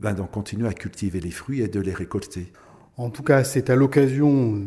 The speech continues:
Speaker 2: hein, de, nous avons cet échange à l'occasion de, du lancement de la campagne du denier. On revient à des choses prosaïques, euh, simples. C'est, au fond, peut-être que les uns et les autres qui nous écoutent ne se sont pas posé la question du pourquoi ils entreraient dans ce processus, euh,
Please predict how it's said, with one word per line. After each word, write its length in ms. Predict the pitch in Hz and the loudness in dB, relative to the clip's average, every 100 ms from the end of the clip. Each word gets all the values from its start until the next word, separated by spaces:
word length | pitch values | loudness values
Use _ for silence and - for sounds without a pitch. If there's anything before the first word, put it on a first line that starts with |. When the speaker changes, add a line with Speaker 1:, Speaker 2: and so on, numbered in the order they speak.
| 104 | -6
Speaker 2:
hein, 160 | 110 123 | -4 -4
de, 460 | 104 107 104 101 95 | -2 -2 0 -2 -4
nous 240 | 107 98 | -6 -4
avons 140 | 117 110 | -4 -4
cet 200 | 110 110 | -6 -4
échange 340 | 98 127 107 | -4 -4 -4
à 60 | 104 | -4
l'occasion 460 | 104 117 107 120 | -2 -2 0 -2
de, 220 | 104 98 95 - - - | -2 -4 -6 -14 -20 -6
du 100 | 107 | -2
lancement 360 | 110 107 - 120 | 0 0 0 -2
de 60 | |
la 60 | 98 | -2
campagne 300 | 113 120 117 | -4 -2 -2
du 120 | 101 | -2
denier. 500 | 101 110 120 143 151 | 0 2 6 8 8
On 160 | 123 110 | 6 2
revient 320 | 113 110 120 | 0 2 2
à 80 | 113 | 2
des 80 | 107 | 0
choses 300 | - 120 - | 0 -2 -2
prosaïques, 840 | - 123 120 117 139 165 165 123 | 4 6 8 6 6 4 4 4
euh, 380 | 113 107 104 98 | 4 4 0 -2
simples. 440 | - 143 151 143 | 4 6 6 4
C'est, 300 | - 120 113 - - - - 120 | 4 4 4 0 -16 -18 -6 -2
au 80 | |
fond, 580 | 107 143 151 156 139 123 | 0 6 8 8 6 4
peut-être 520 | 98 - 123 151 143 | 0 2 6 8 8
que 100 | - | 6
les 220 | 120 117 123 | 6 6 4
uns 60 | |
et 40 | 117 | 4
les 200 | 117 120 | 4 4
autres 140 | 135 | 2
qui 120 | - | 0
nous 160 | 110 110 | 0 0
écoutent 280 | 113 151 - | -2 -4 -2
ne 100 | 110 | -4
se 200 | - - | -4 -12
sont 220 | - 107 | -6 -6
pas 260 | - 123 120 | 2 2 2
posé 320 | - 117 123 | 2 2 4
la 120 | 110 | 2
question 440 | - 104 - 135 | -2 -8 -2 -2
du 220 | 127 110 104 | -2 -4 -8
pourquoi 560 | - 110 - 135 143 | -10 -8 2 2 4
ils 380 | 117 110 101 107 | 2 -2 -2 -2
entreraient 420 | 117 - 110 127 | -2 -2 0 0
dans 120 | 113 | -2
ce 80 | 104 | -6
processus, 840 | - 110 - - - 117 - - 104 | -6 -6 -6 -10 -10 -12 -12 -10 -8
euh, 200 | 101 | -6